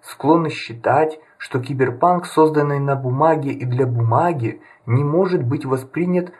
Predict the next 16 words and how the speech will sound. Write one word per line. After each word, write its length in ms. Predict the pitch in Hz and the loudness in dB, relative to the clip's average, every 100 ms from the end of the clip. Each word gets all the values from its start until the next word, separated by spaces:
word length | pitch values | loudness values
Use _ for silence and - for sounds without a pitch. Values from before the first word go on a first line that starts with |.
| _ | _
в 140 | - | -6
форме 340 | - 156 151 139 | 2 2 2 -2
видеоряда 1000 | 135 135 120 113 101 117 151 165 160 - _ _ | -4 -2 2 2 2 2 2 0 -2 -8 _ _
и 140 | 180 180 | -8 -8
четырехсекундного 1120 | 175 165 156 - 120 117 143 135 135 131 127 | -6 -2 -2 -4 -10 -4 -4 -2 -2 2 2
мыслепотока. 1080 | 117 113 120 120 120 123 98 - - - _ _ - | 2 2 -2 -2 -2 0 0 0 -8 -8 _ _ -2
Поэтому 800 | 92 85 131 175 185 180 180 180 _ _ - | -2 2 0 0 0 0 -2 -6 _ _ -4
перед 280 | 147 131 107 | -2 -2 -2
вами 380 | 104 113 127 127 | 0 2 2 0
журнал. 760 | 117 120 120 107 92 - - _ _ _ _ _ - | 0 2 4 4 2 -4 -10 _ _ _ _ _ -8
Опционально 1000 | 113 - - 104 104 131 175 156 - - - - | -8 -6 -2 0 2 0 2 0 -2 -4 -20 -6
мнемоюсты 1000 | 120 135 135 123 156 214 214 - - - _ - | 0 0 0 -2 -2 -6 -6 -8 -8 -10 _ -12
могут 400 | 110 117 175 180 | 0 2 2 0
усиливать 640 | 151 147 196 190 175 165 - | -4 -6 -2 4 4 4 0
образный 500 | 147 147 147 165 170 | 0 2 0 0 4
ряд, 380 | 135 - - | 4 2 -4